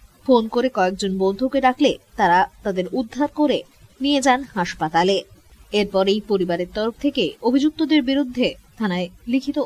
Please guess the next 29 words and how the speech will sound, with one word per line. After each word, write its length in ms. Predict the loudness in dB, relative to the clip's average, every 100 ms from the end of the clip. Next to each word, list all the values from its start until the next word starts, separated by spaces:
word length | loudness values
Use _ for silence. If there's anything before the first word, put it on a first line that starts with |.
| -4
অভিযোগ 360 | -4 -4 -6 -6
দায়ের 160 | -8 -4
করা 200 | -2 0
হয়। 260 | 2 0 0 -14 -18
স্থানীয় 380 | -2 2 4 2
সূত্রে 320 | 0 -2 -2
খবর, 340 | 2 4 4 0 -6
সঞ্জয় 420 | -4 -4 0 -2
দাসের 280 | -2 -4 -6
বিরুদ্ধে 340 | -2 -4 0 2
এর 180 | 4
আগেও 320 | 4 4 2 2
একাধিক 500 | 4 4 4 2 0 0
অপরাধমূলক 760 | 0 2 4 4 4 0 -2 0
কাজকর্মের 520 | -2 -2 -4 -2 -4
সাথে 300 | -6 -4 -4
যুক্ত 240 | -4 -4 -4
থাকার 340 | -2 0 -2 -2
অভিযোগ 360 | -4 -4 -6 -4
রয়েছে। 440 | -6 -4 -4 -4 -6 -18
সম্প্রতি 540 | -10 -10 -8 -4 -2
জামিন 400 | 0 -2 -2 -4
এসে 220 | -6 -6 -6
ছাড়া 300 | -2 0 0
পেয়ে 260 | -2 -4 -6 -2
এলাকায় 400 | 0 0 -2 -4
ফেরে। 320 | -4 -4 -4 -12 _ 4
তারপরেই 460 | 4 4 2 6
আবারও 440 | 6 6 6 4